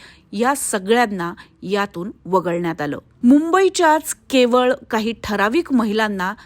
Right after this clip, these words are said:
यासाठी निमंत्रित केलं गेलं आणि हा आरोप माजी महिला व बालविकास मंत्री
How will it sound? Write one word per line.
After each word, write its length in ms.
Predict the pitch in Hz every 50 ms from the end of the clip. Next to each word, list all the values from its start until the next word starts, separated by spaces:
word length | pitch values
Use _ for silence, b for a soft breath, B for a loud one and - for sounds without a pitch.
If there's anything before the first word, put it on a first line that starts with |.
| B B B B
यासाठी 720 | - 202 240 262 294 294 - - 208 196 - - 233 269
निमंत्रित 520 | 269 247 233 220 233 269 277 269 330 330 262 - -
केलं 240 | 226 196 202 208 202
गेलं 260 | 202 196 180 170 185 - B B B
आणि 160 | - 233 262 254
हा 260 | 233 - 285 320 339 330 -
आरोप 340 | 214 202 196 190 190 190 190 - B B B B _ - 208
माजी 380 | 202 202 202 202 190 214 226 226 - -
महिला 340 | 196 190 180 202 240 269
व 100 | 277 285 233
बालविकास 560 | 185 190 185 190 180 180 180 202 196 190 -
मंत्री 380 | 196 196 190 180 190 180 175